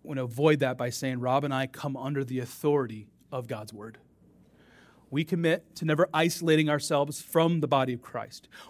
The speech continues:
We will continually pursue being a part of a plurality of elders. And we submit to a confession of faith, the Trinity Confession of Faith.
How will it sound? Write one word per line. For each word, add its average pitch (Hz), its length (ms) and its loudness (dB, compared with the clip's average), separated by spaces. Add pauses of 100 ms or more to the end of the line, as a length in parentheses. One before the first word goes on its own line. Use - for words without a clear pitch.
We 170 100 8
will 185 100 10
continually 175 540 2
pursue 170 560 4
being 151 160 2
a 151 60 -2
part 160 320 4
of 147 60 -2
a 147 40 -6
plurality 147 600 4
of 135 100 -2
elders. 147 480 0 (720)
And 143 140 -4
we 135 80 0
submit 135 480 -4
to 123 260 -8
a 123 140 -6
confession 120 460 -10
of 107 60 -14
faith, 117 200 -12
the 131 80 -18
Trinity 120 340 -8
Confession 113 460 -14
of 107 80 -18
Faith. - 340 -20